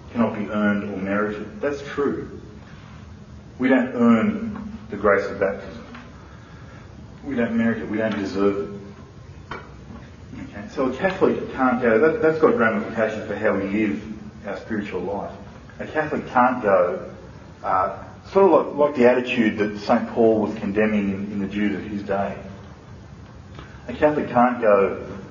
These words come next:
um, "Look, what's the problem? I'm a Catholic, I don't have to do anything." You know,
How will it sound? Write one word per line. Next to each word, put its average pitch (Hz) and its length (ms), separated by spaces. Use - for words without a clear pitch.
um, 95 360
"Look, 127 240
what's 120 160
the 110 60
problem? 104 340
I'm 98 120
a 98 80
Catholic, 104 300
I 104 60
don't 104 80
have 98 100
to 101 100
do 101 140
anything." - 440
You 101 60
know, 95 200